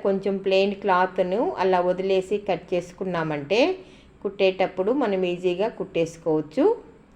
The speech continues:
మిర్రర్స్ ఉండడం వల్ల మనం కటింగ్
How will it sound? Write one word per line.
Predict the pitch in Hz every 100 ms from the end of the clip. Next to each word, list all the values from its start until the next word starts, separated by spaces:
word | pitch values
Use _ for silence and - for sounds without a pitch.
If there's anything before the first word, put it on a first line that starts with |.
| - - - - - - -
మిర్రర్స్ | 196 214 285 294 214
ఉండడం | 196 196 190
వల్ల | 170 165 185 254
మనం | 202 185 180
కటింగ్ | 180 - 226 220